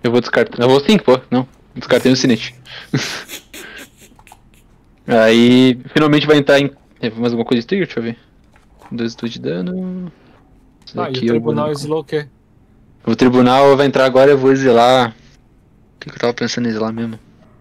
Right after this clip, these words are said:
Speaker 1: Ah, é. O, a Cruzada dos Cátaros ali. Que dá dano marcador pra todo mundo.
Speaker 2: Tá.
Speaker 1: Exila até isso aqui sair de campo.
Speaker 2: Ok.
Speaker 1: E daí, vamos ver o que mais que eu devo fazer aqui.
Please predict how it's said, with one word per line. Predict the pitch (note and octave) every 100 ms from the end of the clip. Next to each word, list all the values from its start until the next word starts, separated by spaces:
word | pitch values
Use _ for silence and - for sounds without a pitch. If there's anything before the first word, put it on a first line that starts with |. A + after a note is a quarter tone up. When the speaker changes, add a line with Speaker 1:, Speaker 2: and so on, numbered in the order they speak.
| _ _ _ _ _
Speaker 1:
Ah, | - B2
é. | A#2 A2+
O, | A2 A2 A2 A2 A2 A2 G#2+ G2+
a | A#2
Cruzada | - B2+ C#3+
dos | C#3+ C3
Cátaros | B2+ A2+ G#2+ G#2
ali. | G#2+ G#2+ _ _
Que | -
dá | G#2+
dano | G#2+ A2
marcador | G#2+ G#2+ A2+ G#2+
pra | A2+
todo | A2+ G#2+
mundo. | G#2 G#2+ - _ _ _ _ _ _ _ _ -
Speaker 2:
Tá. | C3+ B2 - - _ _ -
Speaker 1:
Exila | A2+ A2+ A#2+
até | B2+ B2
isso | B2+ -
aqui | C3+
sair | - B2
de | -
campo. | G#2+ - _ _ _ _ _ _ _ _ _ _ _ _ _ _ _ _ _ -
Speaker 2:
Ok. | C3 D#3 _ _ _ _ _ _ _ _ _ _ _ _ _ _ _ _ _ _ _ -
Speaker 1:
E | - G#2+
daí, | G#2+ G#2 G#2 G#2 A2 A#2 A#2 A#2 A#2 - -
vamos | - A2
ver | A2
o |
que | - A#2+
mais | -
que | -
eu | B2
devo | A#2+
fazer | - B2 A#2
aqui. | - - E3 E3+